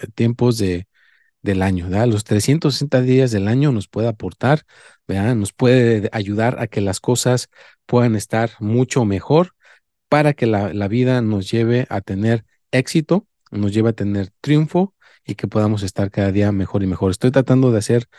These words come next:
unas, este, cositas que se pueden hacer con el video. Si ven ahí los muñequitos, creo que la otra era como los globos, unos globitos, no sé si los pueda sacar,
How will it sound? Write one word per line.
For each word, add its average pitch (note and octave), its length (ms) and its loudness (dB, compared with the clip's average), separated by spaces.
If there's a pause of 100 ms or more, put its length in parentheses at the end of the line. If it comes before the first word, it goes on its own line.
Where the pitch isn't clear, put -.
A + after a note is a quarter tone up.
(380)
unas, A#2 400 0
este, F#2 380 -6
cositas B2 420 -4
que - 80 -14
se G#2 100 -4
pueden G#2+ 240 0
hacer G#2+ 220 -2
con G#2 180 0
el E2+ 140 -2
video. F#2 320 0
Si - 120 -4
ven F#2+ 200 0
ahí G2+ 160 0
los G2+ 180 -2
muñequitos, F#2+ 640 -4 (320)
creo G#2+ 160 -2
que A#2 100 0
la G#2+ 140 4
otra A2 300 2
era A2 180 2
como F#2+ 240 -2
los F2+ 180 -4
globos, A2+ 440 0
unos A2 180 -2
globitos, G2+ 600 -4
no G2 180 -6
sé G#2 140 -6
si G2+ 100 -8
los F2+ 160 -10
pueda G2 240 -6
sacar, - 360 -4